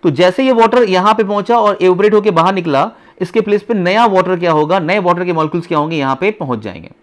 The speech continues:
जिससे लगातार वाटर क्या होगा, आगे की तरफ खिंचता रहेगा। और यहाँ से ट्रांसपायरेशन के प्रोसेस क्या होगा, गार्ड सेल से जो ओपनिंग है यहाँ से स्टोमेटा से क्या होगा, यहाँ से निकलता रहेगा दिन के टाइम में। इससे क्या होता है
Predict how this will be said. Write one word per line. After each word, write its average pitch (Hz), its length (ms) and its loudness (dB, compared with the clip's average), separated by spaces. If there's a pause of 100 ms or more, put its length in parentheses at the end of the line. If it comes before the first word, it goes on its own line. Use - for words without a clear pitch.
(1400)
जिससे 180 180 0
लगातार 208 560 4
वाटर 208 280 2
क्या 208 160 0
होगा, 190 220 2
आगे 170 460 2
की 220 100 -2
तरफ 185 280 0
खिंचता 175 280 -2
रहेगा। 156 420 0
और 156 240 -2
यहाँ 139 360 -2
से 202 180 -2
ट्रांसपायरेशन 151 760 -2
के 233 60 0
प्रोसेस 165 360 -2
क्या 143 140 -2
होगा, 123 320 -2
गार्ड 143 300 0
सेल 180 160 -4
से 160 320 -2 (340)
जो 139 80 -4
ओपनिंग 196 380 -2
है 175 140 0
यहाँ 160 160 0
से 165 120 -4
स्टोमेटा 156 320 -4
से 156 140 -4
क्या 147 140 -2
होगा, 127 240 -2
यहाँ 123 200 -2
से 190 120 -6
निकलता 202 340 -2
रहेगा 160 300 -6 (840)
दिन 165 160 0
के 175 100 0
टाइम 170 220 -2
में। 185 100 -14 (760)
इससे 254 240 0
क्या 254 140 2
होता 240 240 2
है 262 180 -2